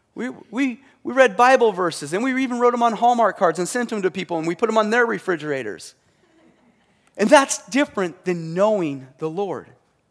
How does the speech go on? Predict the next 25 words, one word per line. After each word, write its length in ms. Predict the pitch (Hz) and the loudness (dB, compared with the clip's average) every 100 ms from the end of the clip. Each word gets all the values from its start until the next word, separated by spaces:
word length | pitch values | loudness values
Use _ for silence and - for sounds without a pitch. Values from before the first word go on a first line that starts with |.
| _ | _
Amen? 420 | 139 143 180 247 247 _ _ _ _ _ _ _ _ _ _ _ _ _ _ _ - | -12 -6 -6 -8 -12 _ _ _ _ _ _ _ _ _ _ _ _ _ _ _ -12
To 120 | 180 | -10
know 520 | 156 156 175 208 214 | -8 -6 -2 0 0
him 300 | 165 147 104 | -2 -8 -8
is 220 | - 123 | -10 -12
to, 220 | - 135 - _ _ | -6 -8 -8 _ _
to, 220 | - 120 - | -12 -12 -14
to 140 | - 135 _ _ | -18 -18 _ _
be 300 | - 160 180 | -14 -10 -10
with 240 | 160 110 - | -10 -12 -12
him. 380 | - 110 90 - _ _ _ _ _ | -12 -12 -14 -20 _ _ _ _ _
Solomon 580 | - 202 233 220 190 165 | -2 4 4 4 0 0
knows 220 | 175 160 | -2 -2
this 120 | 165 | -6
better 280 | - 165 170 | -4 -2 -2
than 160 | 165 | -4
anybody. 400 | 190 214 156 120 113 - | -6 -6 -6 -8 -10 -16
He 120 | 190 | -12
started 440 | - - 214 208 208 | -10 -2 0 2 4
out 180 | 196 165 | 2 0
so 420 | - - 202 208 | -10 -2 2 2
good 320 | 175 208 185 | 2 0 0
and 100 | 147 | -2
so 400 | - - 202 208 | -10 -4 0 0
close, 800 | 202 - 208 151 127 - - | -2 -4 -2 -2 -6 -16 -20